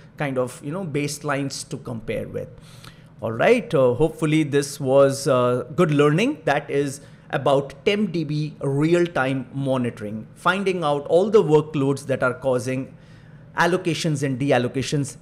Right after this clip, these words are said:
inside temp D B at this very moment. Happy sequel! If you like the content,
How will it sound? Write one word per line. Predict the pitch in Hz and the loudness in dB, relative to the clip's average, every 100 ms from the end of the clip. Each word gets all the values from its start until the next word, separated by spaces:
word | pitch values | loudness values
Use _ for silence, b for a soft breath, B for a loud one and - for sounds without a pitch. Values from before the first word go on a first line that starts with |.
| - | -8
inside | 143 143 196 185 208 - | -6 -2 2 2 2 0
temp | 139 123 | 0 0
D | 123 | -4
B | 131 139 - | -6 -8 -2
at | 175 175 143 | 2 2 0
this | 123 139 - - | 0 0 -2 -10
very | 127 127 120 120 117 - | -4 -2 -2 -2 -6 -10
moment. | 135 120 113 101 95 95 - - - | -6 -4 -2 -4 -8 -10 -16 -20 -14
Happy | - 156 | -12 -8
sequel! | 151 262 - 131 113 - - - - - - - - - - _ - | -6 -6 -2 -2 -2 -12 -20 -20 -20 -20 -20 -20 -20 -20 -20 _ -12
If | 185 185 | -12 -8
you | |
like | 147 165 226 | -2 0 0
the | 247 | -4
content, | - 196 196 208 214 | -2 -2 0 -4 -4